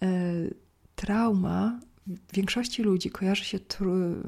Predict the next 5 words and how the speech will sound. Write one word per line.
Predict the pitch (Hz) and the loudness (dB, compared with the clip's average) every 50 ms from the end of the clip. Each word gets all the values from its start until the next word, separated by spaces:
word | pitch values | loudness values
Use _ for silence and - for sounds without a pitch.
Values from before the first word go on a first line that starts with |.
| - - - | -8 -8 -8
w | - | -8
sposób | - - - 196 208 - - 196 - - - - | -8 -4 -2 -2 -2 -2 -2 -4 -6 -8 -6 -2
negatywny, | 196 185 202 202 196 185 - - 185 170 - 170 170 196 226 - - - _ _ - - - 190 | 0 2 2 2 0 -2 -2 -4 -4 -4 -2 0 0 0 0 -2 -6 -16 _ _ -20 -8 -4 0
e, | 190 180 175 165 165 165 - - - - - - _ _ _ | 0 0 0 0 -2 -4 -6 -8 -10 -12 -14 -18 _ _ _
ponieważ | - 214 226 220 202 180 170 180 175 196 220 - - | 0 4 6 6 6 6 4 2 0 -2 -2 -4 -8